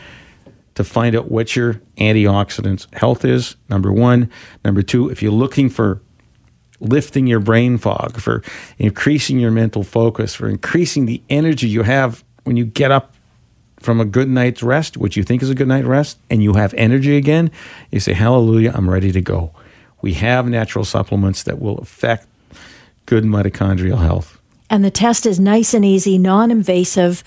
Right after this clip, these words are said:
Speaker 2: How does it work?
Speaker 1: You just put your hand in front of our device. It shoots out a blue light. It refracts. It changes color, uh, into a green light. We know that, uh, from that we can measure the intensity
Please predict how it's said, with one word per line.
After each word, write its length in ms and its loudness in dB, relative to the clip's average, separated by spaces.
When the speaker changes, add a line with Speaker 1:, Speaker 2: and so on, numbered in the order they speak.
Speaker 2:
How 160 0
does 180 -2
it 80 -4
work? 360 -10
Speaker 1:
You 120 0
just 180 -2
put 180 0
your 160 -2
hand 240 2
in 60 0
front 200 0
of 80 2
our 120 4
device. 600 -2
It 160 -4
shoots 320 -2
out 120 2
a 40 2
blue 280 0
light. 380 2
It 280 0
refracts. 720 0
It 220 -8
changes 400 -2
color, 380 0
uh, 160 -2
into 280 -2
a 40 0
green 300 0
light. 320 2
We 160 -2
know 240 2
that, 260 -2
uh, 280 -2
from 280 0
that 180 0
we 100 -2
can 140 -2
measure 260 0
the 140 -2
intensity 720 0